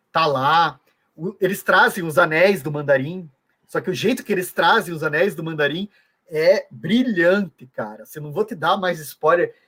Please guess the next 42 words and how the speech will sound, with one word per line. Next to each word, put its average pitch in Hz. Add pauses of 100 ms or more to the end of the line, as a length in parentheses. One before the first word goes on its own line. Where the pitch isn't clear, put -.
(120)
É, 480
é, 466
e 165
o, 180
o 165
Shang-Chi, 190
ele 240
vira 220
outra 190
coisa, 175
cara. 117
Vira 185
quase 185
o 254
Tigre 220
e 254
o 247
Dragão. 208
Inclusive, 160
tem 208
a 262
atriz - (320)
do 131
filme 160
O 185
Tigre 165
e -
o 170
Dragão 160 (140)
dentro 160
do 196
filme 185
lá 156
fazendo 165
uma 196
parte, 139
assim. - (380)
Todo 185
o 233
elenco 202
é 196
oriental. 151